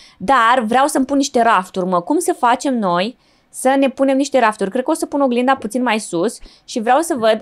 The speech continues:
aici erau niște rafturi foarte, foarte drăguțe. Ia uitați, cred că s-ar potrivi de minune acesta, că avem și noi nevoie să ne punem, uh, tot felul de chestii, de cosmetice și știți că avem foarte multe, dar nu știu exact unde le găsim.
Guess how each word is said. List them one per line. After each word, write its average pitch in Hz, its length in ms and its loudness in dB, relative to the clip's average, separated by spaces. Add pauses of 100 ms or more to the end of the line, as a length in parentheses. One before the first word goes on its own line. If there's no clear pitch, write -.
aici 262 320 0
erau 185 280 2
niște 202 260 -2
rafturi 190 340 -2
foarte, 254 400 2
foarte 214 320 -2
drăguțe. 180 580 -2
Ia 185 180 2
uitați, 175 400 -2
cred 269 260 0
că 277 120 0
s-ar 277 180 0
potrivi 262 420 -4
de 240 80 2
minune 254 380 2
acesta, 208 680 -2 (640)
că 269 240 4
avem 262 220 0
și 370 180 -6
noi 415 140 -6
nevoie 311 320 0
să 262 100 -4
ne 233 140 -2
punem, 262 400 -4
uh, 190 520 -4
tot 277 180 -6
felul 415 280 0
de 247 80 2
chestii, 277 340 -4
de 220 80 -4
cosmetice 262 720 -4
și - 120 -10
știți - 260 -4
că 370 60 2
avem 339 180 -2
foarte 370 400 0
multe, 311 300 -2
dar 269 220 2
nu 277 80 -2
știu 311 160 -6
exact 277 320 -4
unde 240 300 0
le 220 180 2
găsim. 196 560 -4